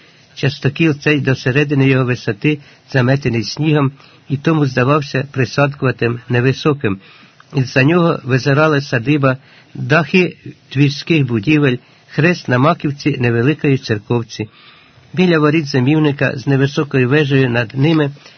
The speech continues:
на насипній могилі оглядова охоронна вишка. Звідти вже помітили вершників,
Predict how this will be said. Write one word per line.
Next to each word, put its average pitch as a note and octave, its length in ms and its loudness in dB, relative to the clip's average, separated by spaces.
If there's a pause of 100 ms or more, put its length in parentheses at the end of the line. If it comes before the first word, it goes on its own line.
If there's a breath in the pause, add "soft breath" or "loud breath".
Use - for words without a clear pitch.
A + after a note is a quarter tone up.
(140 loud breath)
на C3+ 240 2
насипній C#3+ 600 0
могилі C#3+ 520 2 (320 loud breath)
оглядова C#3+ 640 2
охоронна C#3+ 500 0
вишка. A#2 480 -2 (340 soft breath)
Звідти E3+ 360 -2
вже B2+ 220 -2
помітили C3 540 0
вершників, B2 600 -2